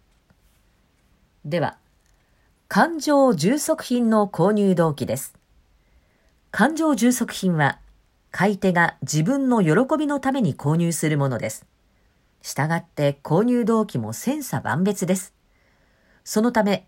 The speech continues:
感情充足品を扱うときには、ペルソナ設定というマーケティングが必要だとされています。ペルソナ設定とは、その商品、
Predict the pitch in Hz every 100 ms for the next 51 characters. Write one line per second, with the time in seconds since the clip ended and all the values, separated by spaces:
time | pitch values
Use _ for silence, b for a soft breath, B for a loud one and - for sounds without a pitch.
0 | _ - 220 247 254 220 175 240 254 247
1 | 233 214 185 185 - 220 208 214 208 165
2 | 127 98 b b b b - 165 302 -
3 | 311 302 - 302 - 196 170 151 131 113
4 | 104 113 151 220 233 233 220 214 202 196
5 | - - 185 185 190 156 135 113 110 95
6 | 127 - - _ _ _ _ _ _ _
7 | _ _ _ _ _ _ _ 165 190 196
8 | 190 185 185 - 143 127 123 113 107 b
9 | b b b b - 202 226 240 240 311
10 | 311 - 151 110